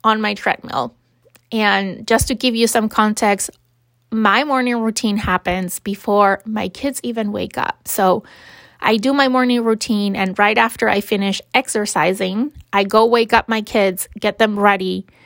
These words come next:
and off the door to school. So at one point, I switch.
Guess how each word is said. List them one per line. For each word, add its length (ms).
and 200
off 260
the 80
door 540
to 120
school. 480
So 540
at 160
one 280
point, 500
I 640
switch. 640